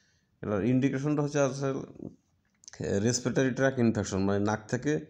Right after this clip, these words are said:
লাং পর্যন্ত কোনো সমস্যা হলে এটা দেয়। সাধারণ ঠান্ডা কাশি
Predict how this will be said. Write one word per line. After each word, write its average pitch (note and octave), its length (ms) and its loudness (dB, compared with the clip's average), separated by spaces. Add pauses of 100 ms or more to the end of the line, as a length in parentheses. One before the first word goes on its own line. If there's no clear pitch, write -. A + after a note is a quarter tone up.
(360)
লাং A2 240 0
পর্যন্ত B2 320 0
কোনো B2+ 220 -2
সমস্যা A#2 400 -2
হলে C3+ 340 -2 (420)
এটা G2 260 0
দেয়। F#2+ 300 0 (160)
সাধারণ A2+ 500 0
ঠান্ডা A2 300 -2
কাশি A2 400 -2